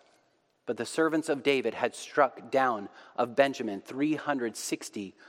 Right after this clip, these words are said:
of Abner's men. They took up Asahel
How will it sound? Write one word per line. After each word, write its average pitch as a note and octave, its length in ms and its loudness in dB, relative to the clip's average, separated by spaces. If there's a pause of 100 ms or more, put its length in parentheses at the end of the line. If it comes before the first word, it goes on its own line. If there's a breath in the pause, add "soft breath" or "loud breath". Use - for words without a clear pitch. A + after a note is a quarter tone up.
(120)
of A2+ 180 -2
Abner's C3 440 -2
men. E2+ 300 -8 (760)
They - 120 4
took F#3+ 260 8
up F#3 160 12
Asahel C#3 640 6